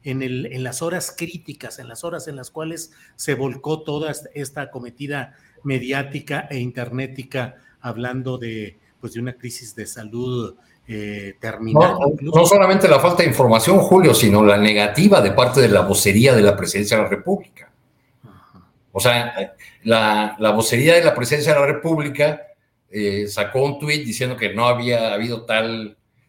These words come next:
Speaker 2: este, desvanecimiento, que no había habido tal desmayo, que, pero no ofreció a cambio información puntual sobre, eh, la situación y las razones de la cancelación de la gira. Entonces yo creo que sí hubo un,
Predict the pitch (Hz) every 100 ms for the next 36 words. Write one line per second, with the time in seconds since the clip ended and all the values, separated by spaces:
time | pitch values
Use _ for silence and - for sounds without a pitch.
0 | _ - 107 - 107 104 110 110 107 107
1 | 123 151 233 226 - 101 107 113 117 113
2 | 117 113 117 117 113 107 104 147 165 151
3 | 113 101 98 _ _ _ _ - 175 175
4 | 175 143 151 143 151 - 160 - 143 139
5 | 165 156 104 92 95 113 110 113 107 107
6 | 101 104 104 _ _ - 104 104 101 107
7 | 107 _ _ _ _ 85 82 78 78 _
8 | _ _ 98 98 107 101 117 117 127 117
9 | 107 98 98 - 101 110 107 98 92 92
10 | 87 85 85 98 98 101 113 254 214 110
11 | 113 113 120 120 117 - 107 110 110 107
12 | 104 107 104